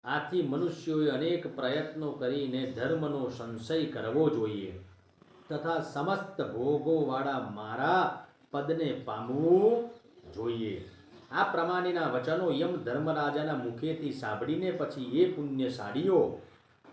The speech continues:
તેમજ એ સભાના સભાસદો યમ ધર્મરાજાને નમસ્કાર કરીને સમસ્ત ઋષિઓના મતે પૂજનીય અને સ્તુતિ કરવા યોગ્ય હોવા છતાં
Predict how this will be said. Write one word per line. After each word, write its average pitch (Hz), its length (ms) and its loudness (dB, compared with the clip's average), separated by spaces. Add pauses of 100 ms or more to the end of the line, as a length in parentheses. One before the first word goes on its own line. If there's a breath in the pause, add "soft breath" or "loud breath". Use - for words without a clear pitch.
(120)
તેમજ 196 400 2
એ 190 140 6
સભાના 160 680 0
સભાસદો 131 920 2 (400)
યમ 185 460 0
ધર્મરાજાને 131 840 0
નમસ્કાર 151 760 -2
કરીને 120 600 0 (400)
સમસ્ત 196 420 2
ઋષિઓના 160 920 0 (280)
મતે 156 360 0
પૂજનીય 160 600 0
અને 165 120 0
સ્તુતિ 160 420 -4
કરવા 131 460 0 (100)
યોગ્ય 117 380 0
હોવા 120 340 0
છતાં 139 460 0